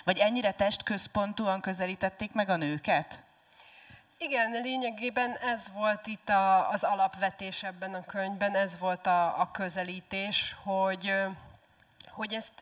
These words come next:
Speaker 2: nyilván mindannyian tudjuk, hogy, hogy a, a nőket az, a, sokkal inkább, ö, értékelik a, a, a testükkel kapcs-, ö,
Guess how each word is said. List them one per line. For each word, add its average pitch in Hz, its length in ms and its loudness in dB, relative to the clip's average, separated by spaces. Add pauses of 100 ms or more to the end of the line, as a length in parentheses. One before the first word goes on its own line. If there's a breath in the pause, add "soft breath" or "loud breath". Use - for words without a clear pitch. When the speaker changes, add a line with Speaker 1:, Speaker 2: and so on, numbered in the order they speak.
(160)
Speaker 2:
nyilván 220 640 0 (680)
mindannyian 180 540 -4
tudjuk, 247 400 -10
hogy, 214 320 -4 (600 loud breath)
hogy 202 340 -4
a, 214 80 -2 (360)
a 208 120 -2
nőket 233 440 -6
az, 196 360 -10
a, 196 460 -4
sokkal 208 460 -2
inkább, 185 580 -2
ö, 190 200 -2 (200)
értékelik 185 880 -10
a, 175 220 0
a, - 280 -4 (160)
a - 140 -10
testükkel 214 680 0
kapcs-, - 400 -10
ö, 202 260 -4